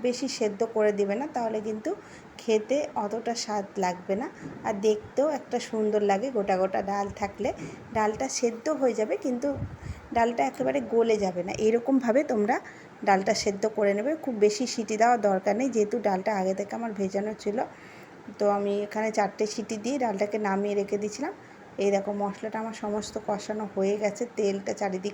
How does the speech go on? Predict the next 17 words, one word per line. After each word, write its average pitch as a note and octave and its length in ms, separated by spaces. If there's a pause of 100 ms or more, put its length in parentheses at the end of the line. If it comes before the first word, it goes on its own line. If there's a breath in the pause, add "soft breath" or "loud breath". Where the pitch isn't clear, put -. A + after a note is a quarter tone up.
থেকে A3+ 180
ছেড়ে G3+ 220
দিয়েছে। G3+ 300 (400 loud breath)
তখন G3+ 240
আমি C4 220
ডাল G3+ 440 (580 loud breath)
যে A#3 80
সিদ্ধ G#3 320
করে A3 200
রেখেছিলাম G#3 440 (220)
সব G3+ 180
সহই, A3 440
জলটা G#3+ 380
সহই G#3 320 (200)
সব G3+ 180
দিয়ে G3 180
দিলাম। G#3+ 300